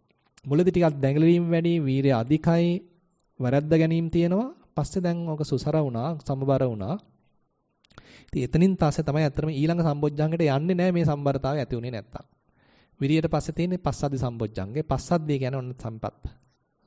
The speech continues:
සාන්තයි, සංසුන්. ඒ කියන්නේ දැන් විපස්සනාව ලස්සනට යනවා. හැබැයි අර තරම් අධික උත්සාහයක් නැහැ. දැන් ක්‍රමේ ගානට වැටහිලා තියෙනවා. ඒ සම්බන්ධයෙන් පුහුණුවක් දැන් ලැබිලා තියෙනවා හිතට.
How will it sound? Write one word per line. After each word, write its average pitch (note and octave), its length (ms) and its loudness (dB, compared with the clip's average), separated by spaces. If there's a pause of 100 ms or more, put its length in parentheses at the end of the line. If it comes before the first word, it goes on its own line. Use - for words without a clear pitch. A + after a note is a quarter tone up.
සාන්තයි, A#2 540 -6 (540)
සංසුන්. A#2 500 -6 (1080)
ඒ C3+ 300 -2
කියන්නේ F#3+ 300 2
දැන් F3+ 160 2 (160)
විපස්සනාව - 580 0
ලස්සනට D3+ 420 -2
යනවා. B2+ 440 -2
හැබැයි E3 400 -2 (400)
අර D3 120 -6
තරම් D#3 360 0 (300)
අධික D#3 320 0
උත්සාහයක් D3 720 0
නැහැ. B2 300 -6
දැන් D3+ 220 -4
ක්‍රමේ E3 380 0
ගානට D3 320 0
වැටහිලා C#3 460 0
තියෙනවා. C3 420 -4 (1040)
ඒ C#3 160 -2
සම්බන්ධයෙන් D3 560 -2
පුහුණුවක් D3+ 480 0
දැන් C3+ 180 -6
ලැබිලා C#3 320 2
තියෙනවා D3+ 220 -2
හිතට. B2+ 320 -6